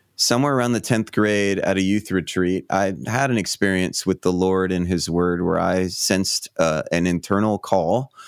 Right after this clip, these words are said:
to, uh, ministry, pastoral ministry. And so I went in, I went to my pastor and asked him what pastoral ministry was like. "Could you tell me in an hour everything that pastoring is so I can make a decision about whether this thing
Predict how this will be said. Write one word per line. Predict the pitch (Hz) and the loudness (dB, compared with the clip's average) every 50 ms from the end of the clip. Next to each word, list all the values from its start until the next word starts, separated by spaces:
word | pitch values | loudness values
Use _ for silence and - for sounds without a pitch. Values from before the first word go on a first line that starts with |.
| - - - - - _ - | -20 -20 -20 -20 -18 _ -6
to, | - - 110 101 98 98 95 95 92 92 90 87 80 | -2 2 2 4 4 2 2 2 2 0 0 0 0
uh, | 78 90 87 85 82 82 82 82 | 0 0 0 0 0 0 -2 0
ministry, | 85 90 101 123 156 175 - - - 73 78 82 101 - - | 0 0 2 2 0 -2 -2 -2 -2 -2 -2 -4 -8 -8 -4
pastoral | - 90 92 - - 104 101 95 | -2 -2 0 0 0 0 2 2
ministry. | 98 101 110 107 - - - 85 87 87 - _ - - - - - - _ - | 2 2 0 0 -2 -2 -2 -2 -2 -2 -6 _ -16 -16 -16 -18 -20 -16 _ -2
And | - 95 98 92 | 0 0 2 2
so | - 107 95 | 2 2 2
I | 92 | 2
went | 95 101 101 - - _ _ _ _ - | 2 0 -2 -2 -6 _ _ _ _ 0
in, | 95 95 - - - _ _ - | 0 0 0 -4 -16 _ _ -2
I | - 90 | 0 2
went | 98 101 98 85 - | 2 2 0 -2 0
to | - 101 | 0 0
my | 95 | 0
pastor | 92 - 101 92 92 - - - 101 101 101 | 0 0 0 -2 -2 -2 0 0 2 2 2
and | 101 98 | 0 0
asked | 92 85 90 - - - | 0 -2 -2 -2 -2 0
him | 95 92 | 0 0
what | 87 - | 0 0
pastoral | - 92 90 - - - 98 98 | 0 -2 -2 -2 -2 0 0 2
ministry | 98 95 98 104 - - - 104 | 2 2 0 0 -2 -2 -2 0
was | 98 107 104 - | 0 0 0 0
like. | 104 101 113 104 - - - - - - - - - - | 0 0 0 -2 -4 -6 -10 -12 -14 -20 -20 -20 -4 0
"Could | - 123 107 | 0 2 2
you | 110 | 2
tell | - 156 135 143 | 0 0 0 2
me | 151 147 143 | 2 0 0
in | 135 | 0
an | 131 127 | 0 0
hour | 120 113 107 101 92 87 | 0 0 0 0 2 2
everything | 87 101 107 113 104 - 113 110 107 104 | 0 2 0 0 0 0 0 0 2 2
that | 95 98 - - | 2 0 0 0
pastoring | 110 95 95 - - 101 95 90 | 0 -2 -2 -2 0 0 0 2
is | 82 85 - | 0 0 0
so | - 92 | 0 0
I | 87 | 0
can | - 95 | 2 0
make | 95 98 92 98 | 0 0 0 0
a | |
decision | 87 90 - - 101 87 95 92 90 87 | -2 0 0 0 0 2 2 2 2 2
about | 82 87 87 80 - | 2 2 0 2 2
whether | 92 90 92 92 90 87 80 - - | 0 2 2 2 2 0 -2 -2 -2
this | - 92 87 - | 0 0 0 0
thing | - 117 120 117 113 98 | 0 0 2 0 0 -2